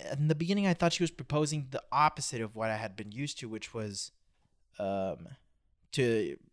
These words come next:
you know, do it, um, it's, in small ways, which she kind of is. But the thing is that I guess with organizing and tidying up, she has a point.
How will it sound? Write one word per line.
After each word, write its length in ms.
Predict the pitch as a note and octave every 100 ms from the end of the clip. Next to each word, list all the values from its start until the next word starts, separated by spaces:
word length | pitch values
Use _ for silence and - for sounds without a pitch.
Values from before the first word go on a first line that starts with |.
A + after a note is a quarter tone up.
| _ - -
you 160 | A#2+ A#2+
know, 100 | A#2+
do 140 | A#2
it, 180 | B2 A#2 - _ _ -
um, 400 | G#2+ G2 F2 E2+ _ C#3
it's, 240 | A#2+ - -
in 120 | -
small 380 | - B2 A2 G#2
ways, 400 | A2+ C3 F#2 - _ _ _
which 120 | E3+ E3
she 140 | G3+
kind 460 | - - B3 D4 C#4+
of 120 | A3
is. 400 | A3 C4+ C4 - _ _ _ _ _ _ _ _ _ _ _ _ B2+ -
But 420 | D#3+ E3+ - - _ _ - D3
the 140 | D3
thing 260 | - A3 G#3+
is 220 | G3 E3
that 240 | E3 D3 -
I 80 | C#3
guess 320 | E3 E3+ -
with 220 | D#3+ C#3+ - _ _ _ _
organizing 640 | D3 D3+ D3+ D3+ C#3+ C3 B2+
and 100 | A#2
tidying 500 | - - D#3 D3 C#3+
up, 120 | D3
she 160 | -
has 200 | D3+ G#3
a 40 | G3
point. 720 | - - - D3 A2 -